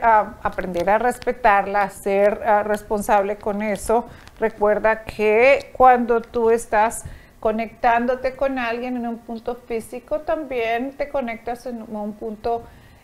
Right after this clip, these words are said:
energético, emocional. Entonces, mira bien con quién te conectas. Dice que va a estar una energía muy sexual, muy fuerte alrededor tuyo esta semana.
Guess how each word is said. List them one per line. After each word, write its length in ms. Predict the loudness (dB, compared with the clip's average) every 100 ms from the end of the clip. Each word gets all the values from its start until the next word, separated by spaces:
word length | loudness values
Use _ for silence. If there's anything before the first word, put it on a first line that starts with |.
| -6
energético, 1040 | -4 -2 -2 -2 0 -2 -2 -12 -2 0 2
emocional. 840 | 0 -4 -8 -8 -8 -4 -2 -2
Entonces, 800 | -2 -4 -6 -4 -6 -6 -8 -18 -20 -12
mira 240 | -8 -4 0 2
bien 480 | 4 2 2 -4 -4
con 240 | 0 0 0
quién 400 | 0 0 0 -4
te 140 | -6
conectas. 720 | -4 -2 0 -2 -2 -4 -4
Dice 280 | -10 -10 -10
que 140 | -2
va 140 | 0 0
a 20 |
estar 240 | -2 -6
una 140 | -6 -6
energía 340 | -6 -4 -2
muy 440 | 0 2 2 2
sexual, 440 | 0 -10 -4 -2 -2
muy 180 | -4 -2
fuerte 360 | 0 0 -2
alrededor 460 | -2 -2 0 0 0
tuyo 360 | -2 -2 2
esta 320 | 2 2 -4 -6
semana. 600 | -4 -2 0 2 -2